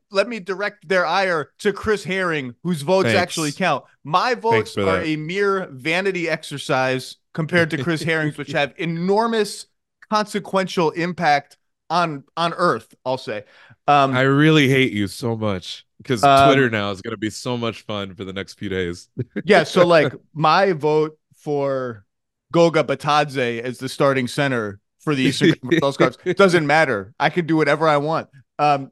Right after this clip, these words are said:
Speaker 2: Oh,
Speaker 1: so
Speaker 2: man.
Speaker 1: I think the East has four no-brainer, stone-cold lock starters. One present injury, um, might complicate that a little bit, but I don't,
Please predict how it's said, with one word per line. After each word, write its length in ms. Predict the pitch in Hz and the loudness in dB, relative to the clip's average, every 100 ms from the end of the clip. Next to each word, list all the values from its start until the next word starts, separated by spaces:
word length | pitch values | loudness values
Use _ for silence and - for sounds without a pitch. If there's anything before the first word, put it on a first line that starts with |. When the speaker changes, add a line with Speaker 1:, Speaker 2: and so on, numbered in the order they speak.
| - | -16
Speaker 2:
Oh, 140 | 107 | -14
Speaker 1:
so 180 | 95 185 | -2 0
Speaker 2:
man. 80 | 160 | 2
Speaker 1:
I 220 | 160 - | 2 2
think 280 | 269 262 202 | 0 -6 -8
the 260 | 165 156 165 | -8 -6 -6
East 340 | 165 - - - | -6 -8 -16 -4
has 320 | 139 143 135 | 2 2 0
four 720 | - - 165 170 170 160 143 _ - | -6 -2 2 4 2 0 -6 _ -6
no-brainer, 920 | 139 165 175 143 147 143 135 139 127 - _ _ | 2 6 6 4 2 4 2 2 0 -6 _ _
stone-cold 840 | - - 165 156 156 160 151 143 131 | -14 0 4 4 0 0 2 2 0
lock 320 | 127 127 - | -2 -2 -6
starters. 720 | - 143 135 127 127 123 - _ _ | -4 0 0 -2 -4 -8 -14 _ _
One 380 | - 147 170 165 | -6 -2 -2 -4
present 500 | - 160 151 156 135 - | -2 0 0 0 -4 -6
injury, 680 | 147 127 139 131 127 127 - | -6 -4 -4 -2 -2 -4 -6
um, 460 | 135 123 123 117 117 _ _ _ | -4 -2 -2 -6 -12 _ _ _
might 320 | 143 151 143 | 2 2 2
complicate 500 | - 151 143 147 143 | 0 0 0 -4 -4
that 100 | 135 | -4
a 60 | 127 | -4
little 220 | 143 151 | -2 0
bit, 120 | 147 | 0
but 100 | 139 | -2
I 100 | 131 | -4
don't, 220 | 147 147 | -4 -6